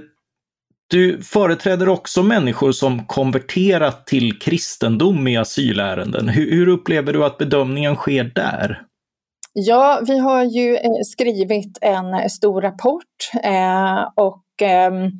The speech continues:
Speaker 2: eh, det gjorde vi tjugohundranitton, där vi granskade sexhundranittio olika ärenden och såg hur de prövades av Migrationsverket och migrationsdomstolarna. Eh, och det vi såg var att det var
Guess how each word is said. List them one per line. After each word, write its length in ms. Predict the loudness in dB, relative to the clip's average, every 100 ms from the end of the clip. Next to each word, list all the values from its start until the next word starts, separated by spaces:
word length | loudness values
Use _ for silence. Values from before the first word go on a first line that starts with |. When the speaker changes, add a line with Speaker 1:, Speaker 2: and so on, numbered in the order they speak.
| -18 _ _ _ _ _ _
Speaker 2:
eh, 300 | 0 0 0 0
det 160 | 0
gjorde 360 | 2 2 0 -2
vi 380 | 0 0 -2 -4
tjugohundranitton, 1300 | -4 -2 -2 -2 -2 -2 -2 -6 _ 2 2 0
där 120 | 0 0
vi 80 |
granskade 720 | 2 0 -2 -8 -4 -2 0
sexhundranittio 1400 | -2 -2 -2 -2 -2 0 0 -2 0 0 -2 _ -4 -2
olika 340 | 0 -2 -2
ärenden 840 | -2 0 0 2 2 2 0 2 0
och 180 | -2 -6
såg 460 | -6 0 2 2 0
hur 160 | 0
de 380 | 2 4 2 -4 -8 _ _ _ _ 0
prövades 680 | 2 4 4 2 0 -2
av 320 | 0 2 2
Migrationsverket 840 | 0 0 0 0 -4 -4 -4 -2 -4
och 60 |
migrationsdomstolarna. 1300 | -2 -2 -2 -4 -4 -6 -6 -2 -2 0 -2 -4 -6 _ _ _ _ _ _ 0
Eh, 140 | 2
och 160 | 2 2
det 120 | 2
vi 100 | 0
såg 600 | -6 0 0 4 2 0
var 260 | 2 2 2
att 140 | 0
det 80 | -2
var 400 | 2 4 4